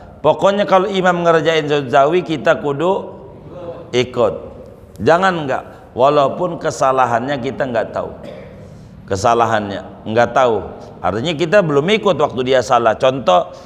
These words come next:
tasawuf awal, dia lupa, kan kita nggak tahu. Udah rakaat ketiga baru masuk. Imam sujud sahwi, ya kita juga sujud sahwi juga. Lah, ini ngapain sujud sahwi ni imam ni? Ya, udah nggak usah ngapa-ngapain, ngikut aja.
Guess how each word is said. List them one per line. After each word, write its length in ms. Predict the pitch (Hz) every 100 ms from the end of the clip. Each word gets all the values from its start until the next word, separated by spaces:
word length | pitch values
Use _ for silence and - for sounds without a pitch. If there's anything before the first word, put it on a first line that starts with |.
| - - -
tasawuf 400 | 120 131 143 143
awal, 720 | 135 131 160 151 107 - - -
dia 160 | 127 170
lupa, 480 | 220 196 180 170
kan 160 | - 233
kita 240 | 226 233
nggak 160 | 214 208
tahu. 400 | 247 208 147 120 - - -
Udah 180 | 127 156
rakaat 220 | 147 143
ketiga 420 | 139 120 175 226
baru 640 | 226 175 156 135 - - -
masuk. 640 | 135 131 - 123 90 - -
Imam 320 | 127 151 220 208
sujud 240 | 190 170
sahwi, 400 | 226 202 160 151 - -
ya 80 | 113
kita 240 | 113 120 143
juga 180 | 139 135
sujud 160 | 131 95
sahwi 240 | 92 95
juga. 320 | 120 - - - -
Lah, 80 | 95
ini 160 | 135
ngapain 320 | 208 196 131
sujud 200 | 120 110
sahwi 280 | 101 107 107
ni 160 | 104 104
imam 240 | 101 98
ni? 240 | 98 98 95 - - -
Ya, 220 | 78 85
udah 240 | 131 151 180
nggak 120 | 208
usah 80 | 190
ngapa-ngapain, 480 | 190 190 180 185 190
ngikut 360 | 196 165 165
aja. 360 | 151 - -